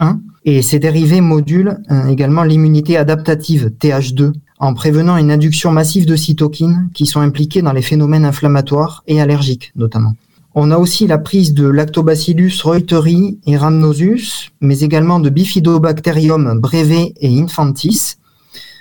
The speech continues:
euh, qui a montré une réduction significative du développement de l'Haemophilus influenza. Et c'est un germe qui est impliqué dans de nombreuses problématiques O R L qui sont récurrentes chez l'enfant,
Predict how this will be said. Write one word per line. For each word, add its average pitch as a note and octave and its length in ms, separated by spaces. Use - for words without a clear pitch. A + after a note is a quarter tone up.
euh, B2 320
qui D3+ 160
a D3 40
montré D#3 300
une F3 100
réduction D#3 460
significative F#3 1000
du C3+ 160
développement D#3 540
de D#3 100
l'Haemophilus E3 680
influenza. D3+ 640
Et C3 200
c'est D3+ 200
un D#3 80
germe E3+ 280
qui D#3 100
est C#3+ 60
impliqué D3 400
dans C3 400
de B2+ 380
nombreuses E3+ 380
problématiques D#3 680
O D3+ 80
R D3 180
L F3+ 140
qui C#3+ 100
sont C3+ 160
récurrentes D#3 500
chez - 140
l'enfant, C#3+ 440